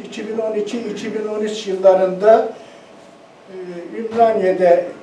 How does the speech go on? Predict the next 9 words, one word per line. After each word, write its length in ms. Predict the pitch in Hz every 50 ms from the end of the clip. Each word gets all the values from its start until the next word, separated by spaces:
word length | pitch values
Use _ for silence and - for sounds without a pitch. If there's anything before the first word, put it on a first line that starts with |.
| -
bir 100 | 226 226
önceki 540 | 220 208 202 196 185 190 185 - - - 165
salonumuzda 1120 | 156 - - 202 208 208 208 208 196 185 180 170 170 170 170 - 208 226 226 226 226 226 - - - - - - -
şiir 340 | - - 240 247 254 262 262
atölyesi 800 | 233 202 196 196 190 180 175 165 160 160 151 143 165 165 151 - - - - - - - - - 170 156
açtım. 400 | 143 147 - - - 170 147 - - - - - - - - - - - - - - - - - - - - - - - -
Şiir 320 | - - 220 240 294 302
atölyesindeki 1040 | 285 240 - 233 233 214 214 214 196 196 190 196 196 202 190 185 202 196 190 - 202
maksat 640 | 196 196 202 214 226 226 - - 226 220 220 220